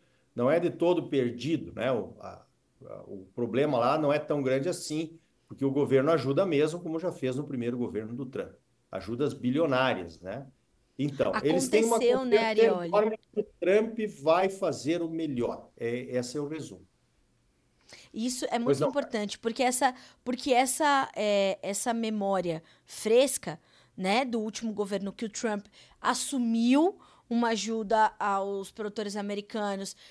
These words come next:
Speaker 2: caso a China realmente travasse as suas compras na, nos Estados Unidos, aconteceu. A China fechou a torneira, falou, "Vou comprar no Brasil." Foi o ano que a gente cons-, se consolidou como maior exportador global de soja. O Trump falou, "Sem problema, não precisamos dos chineses, n-,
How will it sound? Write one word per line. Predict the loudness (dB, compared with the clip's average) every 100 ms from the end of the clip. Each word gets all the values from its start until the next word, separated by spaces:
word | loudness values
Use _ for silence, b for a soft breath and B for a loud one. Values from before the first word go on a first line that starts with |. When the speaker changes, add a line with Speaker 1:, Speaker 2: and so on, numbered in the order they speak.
| B _
Speaker 2:
caso | 4 4 4
a | 0
China | 0 0
realmente | 0 0 0 -2 -2 -4 -2
travasse | 0 2 0 -2
as | -8
suas | -10 -8
compras | -8 -4 -4 -6 -8 B B
na, | -6 -2 0 0
nos | 0 0
Estados | 4 4 4
Unidos, | 2 2 0 -4 -4
aconteceu. | -6 -4 -6 -4 -2 0 4 4
A | 2
China | -4 -6 -6 -6 -12 -6
fechou | -6 -2 -2
a |
torneira, | -2 -2 0 0 0 0 B B
falou, | -4 2 4 4
"Vou | 2 0
comprar | 2 0 4 4
no | 4
Brasil." | 0 -2 -2 -4 -4
Foi | -2 0
o | 2
ano | 2 -2
que | -6
a |
gente | -6 -8
cons-, | -10 -14 -12
se |
consolidou | -10 -10 -8 -8 -4 -6 -8 B B B
como | -2 4
maior | 6 4
exportador | 0 -4 -4 -4 -2
global | 0 2 0
de | 0
soja. | 0 2 4 2 -4 B B
O | -12
Trump | -4 -4 -4
falou, | -2 -2 0 -4
"Sem | -2 -2 -2
problema, | -4 -2 -2 -2 -2
não | -6
precisamos | -8 -6 -6 -6
dos | -6
chineses, | -4 0 2 0 -4 -8
n-, | -8